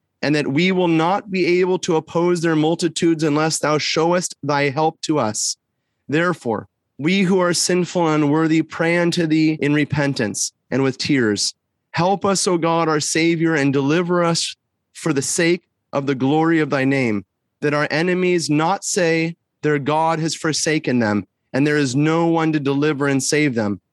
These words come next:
But let every nation understand that thou art our God, and we are thy people, always protected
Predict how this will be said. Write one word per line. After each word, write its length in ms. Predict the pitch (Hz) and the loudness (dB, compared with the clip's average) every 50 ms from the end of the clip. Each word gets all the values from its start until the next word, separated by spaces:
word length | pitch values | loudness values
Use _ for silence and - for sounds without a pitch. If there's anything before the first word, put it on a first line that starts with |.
| _ _ _ _ - | _ _ _ _ -4
But 120 | 156 151 | -2 -2
let 180 | 160 160 - - | -2 -2 -2 -2
every 380 | - 175 190 196 185 208 196 185 | -2 -2 -2 0 0 0 0 0
nation 640 | 180 175 175 175 180 185 - - 196 180 175 175 - | 0 0 0 0 0 0 0 0 0 0 0 0 0
understand 680 | 147 151 165 151 156 147 - - - 170 165 160 160 156 | 0 0 0 0 0 -2 -2 -2 0 0 2 2 2 0
that 120 | 143 - | 0 0
thou 280 | - 143 147 156 165 160 | 0 0 0 0 0 0
art 320 | - 143 156 156 151 - | 0 0 0 0 0 0
our 120 | 147 139 139 | 0 0 0
God, 400 | 127 139 131 131 120 - 104 98 - _ _ _ _ - | 0 0 0 0 0 -2 -4 -6 -12 _ _ _ _ -6
and 140 | 127 127 127 | -4 -2 0
we 140 | 135 151 165 | 2 2 2
are 160 | 165 160 160 | 2 2 2
thy 160 | 156 147 147 | 0 0 -2
people, 500 | - - 151 151 139 - 123 117 113 - - | -2 -2 -4 -4 -2 -2 -2 -4 -4 -4 -2
always 460 | - 139 151 165 170 175 180 180 160 | -2 0 0 0 0 0 -2 -2 -4
protected 720 | - - 175 160 - - 175 160 151 - 160 147 147 143 | -4 -4 -4 -4 -2 -2 -2 -2 -2 -2 -2 -2 -2 -2